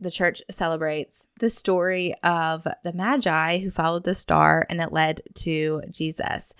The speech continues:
So they worshiped the child, they brought him gifts, and the Greek word of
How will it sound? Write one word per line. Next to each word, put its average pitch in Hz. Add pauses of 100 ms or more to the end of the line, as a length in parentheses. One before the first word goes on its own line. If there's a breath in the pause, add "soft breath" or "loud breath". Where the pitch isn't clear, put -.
(400 soft breath)
So 175
they 180
worshiped 202
the 208
child, 185
they 165
brought 165
him 170
gifts, 220 (460 soft breath)
and 170 (100)
the 190
Greek 247
word 180
of 165